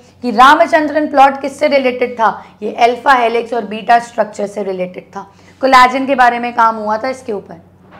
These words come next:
तो इसीलिए बेटा, एनसीईआरटी में मौजूद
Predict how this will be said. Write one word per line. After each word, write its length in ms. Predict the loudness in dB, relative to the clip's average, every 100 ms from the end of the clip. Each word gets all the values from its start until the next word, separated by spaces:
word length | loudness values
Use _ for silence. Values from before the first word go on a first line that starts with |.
| -20 _ _ _ -2
तो 260 | -2 -2
इसीलिए 600 | -4 0 4 4 6 4
बेटा, 580 | 2 0 2 2 2 -2 -6
एनसीईआरटी 800 | -6 -6 0 2 2 0 -6
में 180 | -4 -4
मौजूद 680 | -2 0 -2 0 -2 -2